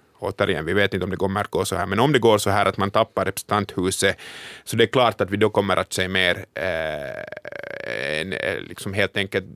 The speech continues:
Joe Biden blir vingklippt, eftersom flera lagförslag, eh, kräver ett godkännande, majoritetsgodkännande både i representanthuset och i senaten.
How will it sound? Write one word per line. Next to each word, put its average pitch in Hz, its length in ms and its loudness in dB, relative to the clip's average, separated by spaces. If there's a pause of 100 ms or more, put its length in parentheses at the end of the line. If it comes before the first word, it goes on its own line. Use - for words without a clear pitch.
Joe 110 160 6
Biden 101 340 2
blir 101 300 2
vingklippt, 101 680 0
eftersom 85 380 -6
flera 90 380 4 (440)
lagförslag, 98 1080 4
eh, 92 280 0 (120)
kräver 101 520 4
ett 90 140 -4
godkännande, 98 600 2
majoritetsgodkännande 95 1200 0 (320)
både 101 460 6
i 90 200 0
representanthuset 90 640 -4 (140)
och 101 280 6
i 90 60 -6
senaten. 90 680 0